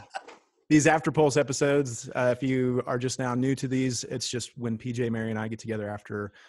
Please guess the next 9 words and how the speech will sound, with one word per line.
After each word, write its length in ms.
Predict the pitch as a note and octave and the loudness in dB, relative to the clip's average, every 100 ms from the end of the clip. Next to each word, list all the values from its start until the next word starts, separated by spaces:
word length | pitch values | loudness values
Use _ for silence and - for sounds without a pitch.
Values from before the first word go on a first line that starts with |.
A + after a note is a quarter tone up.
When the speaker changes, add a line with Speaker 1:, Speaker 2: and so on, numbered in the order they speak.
| _ | _
Speaker 2:
a 60 | A#2+ | -4
recent 320 | A#2+ C3+ B2+ | -2 -2 -4
recording 560 | A#2+ A#2+ B2+ C3 C#3+ D3+ | -6 -4 0 0 -2 -4
of 260 | B2+ A#2+ A2+ | -6 -6 -4
one 160 | A#2 | -6
of 80 | A#2 | -4
our 280 | A2+ A2 A2 | -4 -4 -6
Community 340 | - B2+ A#2+ | -6 -6 -4
Pulse 340 | A#2 C3 B2 | -6 -8 -10